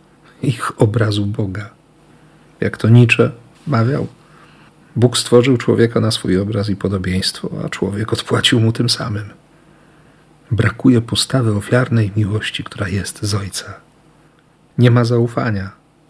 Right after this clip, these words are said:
ale jest za to koncentracja na tym, jak od siebie wzajemnie odbierać wyrazy ludzkiego uznania. Dzisiaj to słowo zadaje mi bardzo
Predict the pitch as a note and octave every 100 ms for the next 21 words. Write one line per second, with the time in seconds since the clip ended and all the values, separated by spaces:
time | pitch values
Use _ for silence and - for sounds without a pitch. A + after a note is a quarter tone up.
0 | _ _ - F#2+ G#2+ - - G2+ G2 -
1 | G#2+ A2+ G#2 A2+ A2 - G2+ G2 G#2 -
2 | G2 - - - - - _ _ G2+ B2
3 | F#3 - - A2+ - E3 C#3+ A#2 G2+ G2+
4 | A#2 A2+ G#2+ G2 G2 G#2 G2+ G#2 A2+ G#2
5 | G2 G2 G2 - G2+ G2+ G2 G2+ A2 F#2
6 | - - _ _ _ _ _ _ _ _
7 | _ _ _ _ _ _ _ A2 A2+ G2
8 | - - G#2+ G#2 - - - - B2 A2+
9 | A2+ G#2+ A2 A2 G#2 A2 A2